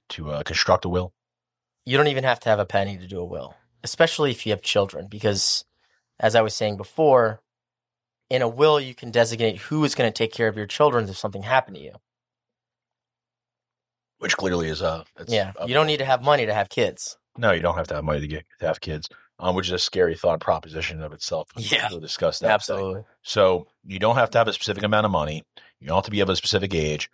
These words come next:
Speaker 1: A will is something you suggest that we all get once we return to, you know, obviously graduate high school, college. We're of the age of majority. It's time to go get a will to take care of our future.
Speaker 2: Absolutely.
Speaker 1: Okay. So I'm often asked, you know, "Can I draft a will myself?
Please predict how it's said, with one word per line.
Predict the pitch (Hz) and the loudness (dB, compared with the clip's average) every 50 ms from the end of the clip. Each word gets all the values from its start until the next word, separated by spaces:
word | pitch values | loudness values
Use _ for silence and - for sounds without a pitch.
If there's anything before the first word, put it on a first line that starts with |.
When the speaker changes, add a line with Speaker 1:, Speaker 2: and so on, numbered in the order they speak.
| _ _ _ - | _ _ _ -14
Speaker 1:
A | - 85 | -10 -2
will | 87 101 98 95 | 2 4 4 4
is | 92 | 4
something | - 98 90 87 | 0 -2 -4 -4
you | 87 | -4
suggest | 87 - 85 - 92 87 85 82 - | -6 -6 -4 2 2 4 4 2 0
that | - 76 73 | -6 -8 -12
we | 82 85 85 | -8 -2 2
all | 87 82 76 | 4 2 2
get | 71 76 73 73 - | 2 -2 -6 -6 -6
once | 76 78 - | -10 -14 -14
we | 82 76 | -14 -14
return | 71 - - - 82 78 | -12 -10 -8 -8 -8 -8
to, | - 85 73 73 76 | -10 -12 -14 -16 -18
you | 90 95 | -16 -12
know, | - 135 | -8 -4
obviously | 139 147 143 147 - - 147 143 - _ - - _ _ _ | -2 -2 -2 -2 -6 -10 -12 -16 -20 _ -20 -20 _ _ _
graduate | _ - 78 78 80 78 73 80 78 76 76 71 _ _ _ _ | _ -2 2 4 4 4 4 0 -2 -4 -4 -6 _ _ _ _
high | - - - 82 | -6 -2 -2 -2
school, | 80 - - 78 | -2 -2 -4 -4
college. | - - 92 80 78 78 78 - | -2 0 2 4 4 4 2 0
We're | 78 76 76 76 73 73 76 | -4 -6 -4 -4 -2 -2 -2
of | - 78 73 | -2 -4 -6
the | 73 73 73 78 78 | -6 -10 -8 -6 -6
age | 78 73 78 | -6 -6 -8
of | 78 71 | -12 -12
majority. | 78 76 - 82 80 80 78 76 78 78 78 80 _ _ _ _ _ _ | -12 -4 2 4 4 6 4 2 0 -8 -12 -14 _ _ _ _ _ _
It's | _ - - - | _ -10 -8 -6
time | - - 87 78 | -2 -2 -2 -2
to | 78 82 | -4 -8
go | 73 78 | -10 -8
get | 76 78 73 | -4 -4 -6
a | 71 | -6
will | 73 76 73 73 73 | -6 -10 -10 -10 -8
to | - - | -10 -10
take | - - - | -12 -14 -14
care | - - 78 71 | -14 -16 -16 -16
of | 67 | -16
our | - - | -18 -20
future. | - 76 - - - | -20 -16 -6 0 4
Speaker 2:
Absolutely. | 120 - - - 117 107 107 104 101 98 95 98 104 - _ _ _ _ _ - | 4 4 2 0 -4 -2 -2 -2 -4 -4 -6 -8 -10 -14 _ _ _ _ _ -12
Speaker 1:
Okay. | 92 92 - - 92 101 107 _ _ _ _ _ _ _ _ _ _ _ _ _ _ _ _ _ _ _ _ _ _ _ _ _ _ _ _ _ _ _ _ _ _ _ _ _ _ _ _ _ | -8 -2 2 4 4 4 2 _ _ _ _ _ _ _ _ _ _ _ _ _ _ _ _ _ _ _ _ _ _ _ _ _ _ _ _ _ _ _ _ _ _ _ _ _ _ _ _ _
So | - - 175 | -4 0 0
I'm | 160 160 | 2 4
often | 165 175 185 - 175 | 6 4 4 4 4
asked, | 147 147 143 139 135 - - | 4 4 4 4 2 0 -2
you | 135 | -2
know, | 120 120 | -2 -2
"Can | 117 - - 143 143 | -2 -2 -4 -2 0
I | 143 139 | 0 0
draft | 110 104 107 120 123 123 123 - - | 0 2 4 6 6 6 4 2 -2
a | 110 | -6
will | 101 107 113 113 113 | -2 0 0 0 2
myself? | 110 107 98 - - - 117 104 101 104 104 - - - - - | 2 0 0 0 0 2 6 6 6 6 6 2 -2 -18 -20 -20